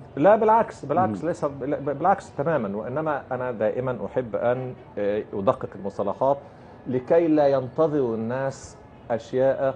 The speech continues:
Speaker 1: قد لا تكون واقعية. يعني، آه، عندما يعلم المواطنون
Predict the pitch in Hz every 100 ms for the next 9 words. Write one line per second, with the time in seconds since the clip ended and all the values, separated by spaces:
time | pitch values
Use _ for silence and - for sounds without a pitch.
0 | - 139 113 110 107 101 - 120 120 120
1 | 120 - - - - 101 98 - 87 78
2 | 71 - - - - 101 87 87 90 87
3 | 95 - 92 87 85 87 87 90 - -
4 | - - - - 101 98 127 127 127 -
5 | - - - - - - 117 113 104 98
6 | 92 85 80 78 82 - 98 95 90 98
7 | 92